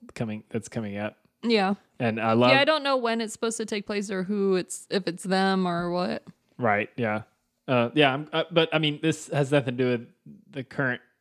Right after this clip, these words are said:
Speaker 1: thing going on with Eddie Murphy, but I'm glad Eddie Murphy is back.
Speaker 2: <laughs>
Speaker 1: 'Cause, yeah, we watched that S N L episode too, and he's pretty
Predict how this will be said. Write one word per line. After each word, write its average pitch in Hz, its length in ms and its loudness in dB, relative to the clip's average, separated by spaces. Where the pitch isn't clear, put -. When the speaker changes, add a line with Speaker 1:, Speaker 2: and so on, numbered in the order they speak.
Speaker 1:
thing 117 180 -4
going 113 220 -2
on 110 80 -6
with 113 120 -8
Eddie 117 120 -4
Murphy, 110 280 -4
but 107 260 -6
I'm 113 160 -6
glad 117 280 2
Eddie 113 140 -6
Murphy 107 280 -8
is 113 140 -6
back. 90 320 -6
Speaker 2:
<laughs> 247 400 4
Speaker 1:
'Cause, - 280 -4
yeah, 110 120 -2
we 107 80 -2
watched 107 220 0
that 101 140 0
S 104 160 -2
N 107 80 -6
L 104 80 -4
episode 120 320 -8
too, 135 120 -6
and 113 80 -10
he's 127 140 -12
pretty 131 540 -4